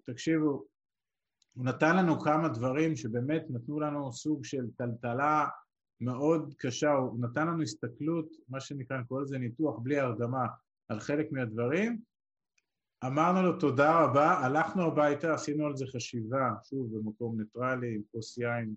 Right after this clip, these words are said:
כל מה ש-, עשינו על זה חשיבה, והחלטנו לאמץ כמה מהדברים שלו. לימים, הקורונה מאוד מאוד, לא שהוא ידע שהיא תבוא ושאלה יהיו השלכות שלה, אבל הקורונה מאוד תמכה בגישה שלו,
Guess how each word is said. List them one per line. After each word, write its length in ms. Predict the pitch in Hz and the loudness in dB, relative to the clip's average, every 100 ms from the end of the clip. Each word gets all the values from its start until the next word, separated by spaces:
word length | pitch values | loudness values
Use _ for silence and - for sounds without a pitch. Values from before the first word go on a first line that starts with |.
| - | -2
כל 80 | 117 | -2
מה 120 | 120 | -2
ש-, 80 | - - _ - - _ _ _ _ _ _ | -8 -18 _ -20 -20 _ _ _ _ _ _
עשינו 300 | 101 156 160 | -6 0 2
על 80 | 151 | 2
זה 100 | 139 | 0
חשיבה, 540 | 127 117 120 117 185 165 | -4 -4 -2 2 2 2
והחלטנו 500 | 131 123 170 190 208 | -2 0 0 2 2
לאמץ 640 | 170 147 143 196 196 - - | 4 4 2 2 0 -4 -4
כמה 200 | 160 165 | -2 0
מהדברים 420 | 156 135 131 135 | -2 -2 -4 -6
שלו. 200 | 120 127 | -6 -4
לימים, 600 | 117 127 127 165 220 214 196 - _ _ _ _ - | -2 -2 0 0 2 2 0 -10 _ _ _ _ -6
הקורונה 580 | 120 - 143 151 208 220 | -2 2 4 6 6 6
מאוד 320 | 170 156 190 | 6 6 4
מאוד, 320 | 190 185 139 | 4 2 0
לא 160 | 127 139 | -4 -4
שהוא 200 | 151 156 | -2 -2
ידע 220 | 131 143 | 0 -2
שהיא 200 | - 131 120 | -4 -8 -4
תבוא 300 | 127 147 156 | -2 0 0
ושאלה 400 | 139 113 131 135 | -2 -4 -4 -4
יהיו 120 | 135 | -4
השלכות 360 | 127 127 120 202 | -4 -8 -10 -6
שלה, 120 | 196 | -4
אבל 180 | 139 127 | -2 -4
הקורונה 480 | 123 127 131 185 180 | -6 -6 -2 -2 -2
מאוד 220 | 139 147 - | -4 -6 -8
תמכה 460 | 143 131 - 147 151 - _ _ _ _ 123 | -8 -8 -4 0 0 -2 _ _ _ _ -6
בגישה 460 | 113 113 110 214 | -4 -2 -2 -2
שלו, 460 | 214 185 147 147 | 0 0 2 0